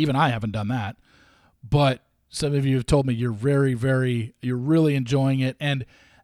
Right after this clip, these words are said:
like I said, if you like football, if you watch football every Sunday, you have a favorite N F L team, you don't even have to be a fan of the Chiefs, the Vikings, or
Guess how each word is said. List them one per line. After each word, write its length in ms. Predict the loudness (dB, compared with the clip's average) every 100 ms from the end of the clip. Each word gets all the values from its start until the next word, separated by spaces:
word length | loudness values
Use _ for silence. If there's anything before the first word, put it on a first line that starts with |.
| -4
like 140 | 0
I 80 | 0
said, 180 | 0 -4
if 100 | -2
you 140 | 0
like 260 | 2 0 0
football, 380 | -2 0 0 0
if 100 | 0
you 80 |
watch 280 | 2 2 2
football 280 | -2 0 2
every 220 | 2 0
Sunday, 340 | 0 0 0 0
you 180 | 0
have 180 | 0 0
a 40 | 0
favorite 300 | 0 0 -2
N 100 | -2
F 120 | -2
L 100 | -4
team, 320 | -4 -4 -6 -10 _ _ _ _ _ _ _
you 160 | -2 0
don't 120 | 2
even 140 | 2
have 120 | 2 2
to 80 |
be 100 | 0
a 60 | -2
fan 260 | 0 0 0
of 100 | -2
the 60 |
Chiefs, 380 | -2 0 0 -2
the 80 | -4
Vikings, 580 | -2 -2 -4 -6 -6 -6
or 500 | 0 4 4 4 0